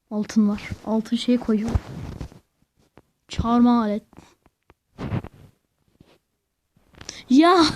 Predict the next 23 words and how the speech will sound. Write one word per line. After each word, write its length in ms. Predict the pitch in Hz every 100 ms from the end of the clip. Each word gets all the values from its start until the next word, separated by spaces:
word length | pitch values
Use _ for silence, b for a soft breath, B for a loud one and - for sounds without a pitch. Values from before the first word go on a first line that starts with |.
| - 320
<laughs> 280 | - -
oyun 340 | 285 311 339 311
bakta 300 | 262 - 294
kaldı. 360 | 247 220 208 - _ _ _ _ _ 240
Oh, 160 | 233
sonunda 460 | - 240 240 254 262
düzeldi. 540 | 220 214 214 208 208 - _ _ _ _ _ _ _ _ _ _ _ -
Tamam, 160 | 202 -
seni 360 | - 220 220
de 80 | 214
şuraya 280 | 220 220 208
koyayım. 440 | - 214 208 240 240 - _ - - - - _ - - - - - _ _ _ _ _ 240 _ _ 220
Geliştir, 380 | 196 196 - 214
geliştir. 480 | 202 202 - - - _ - - _ _ _ _ _ _ _ _ _ _ _ _ _ _ _ _ _ _ _ - -
Tamam, 160 | - 240
şimdi 240 | - 247
oyuna 220 | 247 240
ki-, 360 | 247 254 262 - _
kimse 260 | 240 - 254
girdi 360 | 214 226 247
mi? 80 | 262
Evet, 420 | 247 202 208 -
girmiş. 420 | 202 196 214 -